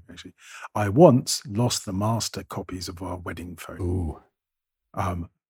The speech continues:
Speaker 1: and you have never seen a large, overweight man move so quickly across North London to get to the photographer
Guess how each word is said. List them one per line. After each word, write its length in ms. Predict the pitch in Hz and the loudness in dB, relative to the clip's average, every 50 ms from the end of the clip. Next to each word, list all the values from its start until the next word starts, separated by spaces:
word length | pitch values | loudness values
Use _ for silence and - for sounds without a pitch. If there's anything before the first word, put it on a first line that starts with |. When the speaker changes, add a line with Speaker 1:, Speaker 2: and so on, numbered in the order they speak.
| _ - | _ -4
Speaker 1:
and 400 | 101 95 87 85 82 85 87 - - | -2 -2 -2 -2 -4 -6 -8 -10 -12
you 320 | - 95 104 135 160 175 | -6 4 8 10 10 12
have 280 | 147 123 139 135 110 113 | 12 12 10 8 8 6
never 380 | 123 123 131 131 131 131 139 120 | 8 10 10 10 10 8 8 6
seen 600 | - - - 139 113 98 92 85 85 82 80 - _ _ _ _ - | 6 6 6 6 6 6 4 0 -4 -6 -10 -12 _ _ _ _ -2
a 120 | 107 98 | 0 0
large, 420 | 98 101 104 107 107 110 110 104 - | 2 0 0 2 2 0 0 0 0
overweight 560 | 110 113 110 98 107 101 104 101 101 98 - | 0 0 0 0 0 0 0 0 -2 -2 -4
man 360 | - - 92 87 85 85 87 85 90 | -4 -4 -4 -4 -4 -4 -6 -6 -4
move 220 | 101 107 107 98 - | -2 -2 -2 0 0
so 180 | - 110 104 | -2 -2 -2
quickly 420 | 98 - - - - - - 101 92 | -2 -2 -2 -2 -2 -2 -6 -6 -6
across 300 | 90 - 110 101 - - | -4 -6 -6 -6 -4 -6
North 240 | 113 104 98 92 - | -4 -6 -6 -6 -6
London 380 | 98 95 90 82 82 80 78 _ _ _ | -8 -8 -8 -8 -10 -14 -16 _ _ _
to 120 | - - | -10 -4
get 200 | - - 101 - | -2 -2 -2 -2
to 120 | - - 110 | -2 -2 0
the 80 | 113 107 | 0 0
photographer 600 | - 104 117 113 101 95 - 80 - 85 85 | 2 2 2 2 2 2 -2 -6 -6 -10 -10